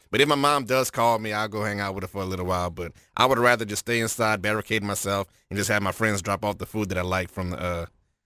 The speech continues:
from the, you know, other people's family gatherings.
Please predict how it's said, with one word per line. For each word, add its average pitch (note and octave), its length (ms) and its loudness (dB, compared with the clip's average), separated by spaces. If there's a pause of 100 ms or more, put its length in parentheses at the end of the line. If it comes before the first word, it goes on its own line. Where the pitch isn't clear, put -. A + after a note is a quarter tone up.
(260)
from F#2+ 400 -2
the, F#2+ 340 -2
you G#2+ 120 0
know, F2+ 180 -2 (100)
other G#2+ 140 0
people's F#2 360 -2
family F2+ 380 0
gatherings. E2 600 -8